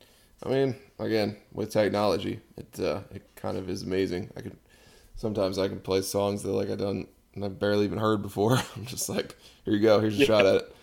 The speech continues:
Speaker 1: It's not gonna be great, but I don't know. That or you just pump it through the sound system, um,
Speaker 2: Yeah.
Speaker 1: in the, in the meantime on break or whatever.
Speaker 2: Cool, man.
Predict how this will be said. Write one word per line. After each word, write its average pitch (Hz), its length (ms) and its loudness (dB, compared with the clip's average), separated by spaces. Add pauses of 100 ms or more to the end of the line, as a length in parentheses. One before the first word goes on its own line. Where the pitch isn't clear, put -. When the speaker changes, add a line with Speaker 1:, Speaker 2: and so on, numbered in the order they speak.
(120)
Speaker 1:
It's - 100 -8
not 117 160 6
gonna 113 100 4
be 107 140 2
great, 107 400 4
but 95 440 0 (120)
I 107 120 -2
don't 101 120 -2
know. 92 160 -4 (760)
That 110 200 6
or 104 40 6
you 104 60 4
just 92 180 -6
pump 104 220 0
it - 100 -4
through 101 120 -4
the 98 80 -4
sound 101 280 0
system, 101 380 -8 (360)
um, - 440 -10 (260)
Speaker 2:
Yeah. 120 80 -4 (420)
Speaker 1:
in 95 120 -6
the, 95 160 -6 (160)
in 101 80 -8
the 101 80 -4
meantime 98 420 -2
on 95 140 -2
break 107 260 -4
or 107 60 -8
whatever. 107 320 -6 (3250)
Speaker 2:
Cool, 131 140 4
man. 107 300 4